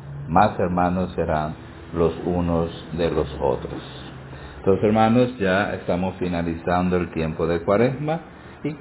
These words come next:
podemos preguntarnos nuevamente hoy con estos textos: ¿estamos preparados para celebrar la Pascua del Señor? ¿Hemos entendido que ser cristiano tiene un precio?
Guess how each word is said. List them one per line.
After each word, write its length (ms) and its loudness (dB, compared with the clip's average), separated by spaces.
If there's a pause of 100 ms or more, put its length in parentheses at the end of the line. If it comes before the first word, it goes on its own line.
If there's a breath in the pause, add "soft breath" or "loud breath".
podemos 380 8
preguntarnos 840 2
nuevamente 680 0
hoy 220 4
con 220 0
estos 340 -4
textos: 460 0
¿estamos 420 2
preparados 600 6
para 320 2
celebrar 360 0
la 200 0
Pascua 340 0
del 160 0 (100)
Señor? 460 -2 (560 loud breath)
¿Hemos 280 6
entendido 680 4
que 100 2
ser 220 4
cristiano 640 0
tiene 240 0
un 200 -4
precio? 600 0